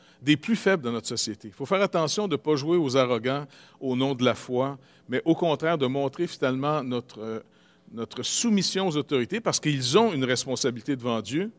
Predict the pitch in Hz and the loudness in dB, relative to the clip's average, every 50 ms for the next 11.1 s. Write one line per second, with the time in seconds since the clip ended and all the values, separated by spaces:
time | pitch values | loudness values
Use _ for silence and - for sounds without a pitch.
0 | _ _ _ - - 160 160 160 165 165 170 170 165 160 156 185 208 175 147 143 | _ _ _ -4 -2 2 6 6 8 8 8 8 8 8 8 6 2 2 0 -2
1 | 123 120 131 147 160 139 107 - 110 104 104 - 135 131 135 - _ _ _ _ | -2 -2 -4 -4 -4 -6 -6 -6 -6 -6 -6 -8 -10 -10 -12 -16 _ _ _ _
2 | _ _ _ _ _ _ _ _ _ _ _ - - 107 - - 147 139 - 143 | _ _ _ _ _ _ _ _ _ _ _ -14 -14 -8 -2 0 0 2 2 0
3 | 123 123 120 123 160 180 151 - - 120 110 110 110 110 117 110 110 110 117 110 | 0 0 -2 -2 -2 -4 -6 -8 -10 -8 -6 -6 -4 -2 0 0 0 -2 -4 -6
4 | 107 104 104 120 120 107 98 117 117 127 139 147 147 135 - 127 110 - 127 113 | -8 -10 -8 -8 -8 -6 -6 -6 -4 -4 -4 -4 -4 -6 -6 -6 -6 -6 -6 -8
5 | 104 117 147 151 131 131 110 - - 131 139 139 120 110 113 107 - - 131 131 | -6 -6 -6 -4 -2 -4 -4 -4 -4 -4 -4 -4 -6 -8 -10 -4 -2 0 0 0
6 | 127 113 107 110 - - 117 107 - 117 107 - - - - - _ _ - - | 0 -2 -6 -10 -10 -10 -12 -10 -10 -12 -12 -12 -14 -18 -20 -20 _ _ -20 -20
7 | - - _ - - - - - 113 104 117 139 156 170 170 165 160 - - - | -20 -20 _ -4 -2 0 0 0 -2 0 2 2 2 2 2 -4 -10 -14 -20 -20
8 | - - _ _ - 117 123 127 131 123 117 - 151 143 143 139 143 - - 117 | -20 -20 _ _ -4 -2 0 0 0 0 0 0 0 0 2 2 0 0 -4 -6
9 | 113 110 101 - 139 143 143 143 135 131 120 120 117 127 - 139 135 131 117 120 | -8 -8 -6 0 2 2 2 2 0 0 0 0 -2 0 0 0 0 0 0 -2
10 | 113 - - - - - 117 123 131 135 135 - 110 107 - - 139 139 - - | -6 -6 -6 -8 -8 -8 -6 -4 -4 -4 -4 -6 -8 -10 -8 -8 -10 -10 -10 -10
11 | - | -16